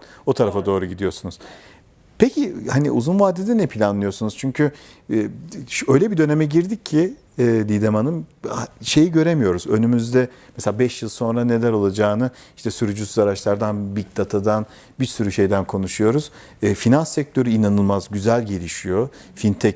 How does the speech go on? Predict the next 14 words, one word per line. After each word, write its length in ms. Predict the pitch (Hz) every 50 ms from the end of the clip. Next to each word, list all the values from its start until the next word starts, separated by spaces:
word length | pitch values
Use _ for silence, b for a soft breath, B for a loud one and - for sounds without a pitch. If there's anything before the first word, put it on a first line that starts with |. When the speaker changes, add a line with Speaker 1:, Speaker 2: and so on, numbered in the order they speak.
| - -
Speaker 1:
dünyası 460 | - 110 107 107 104 101 95 - -
inanılmaz 540 | 101 98 101 98 92 90 90 92 92 90 87
güzel 280 | 90 87 85 98 92 90
gelişiyor. 540 | 85 92 92 87 85 - - 123 139 160 156 B B B B B B B -
E, 220 | 101 101 95 98
bankacılık 640 | 113 113 127 127 - 139 127 127 135 160 170 - -
da 40 | 139 120 - -
evriliyor 540 | 117 113 104 101 107 113 120 135 139 117 95
gördüğümüz 580 | 90 87 90 87 87 85 82 95 87 85 - -
kadarıyla. 560 | - 107 85 95 92 92 98 110 147 170 170 B B B B B B - -
E, 40 | 101 98 92 98 98 - - - - - - 101 101 - - - - - - - - -
şeyler 440 | - - - 117 110 117 135 151 135
bile 160 | 107 95 98
hani 280 | 92 104 107 107 101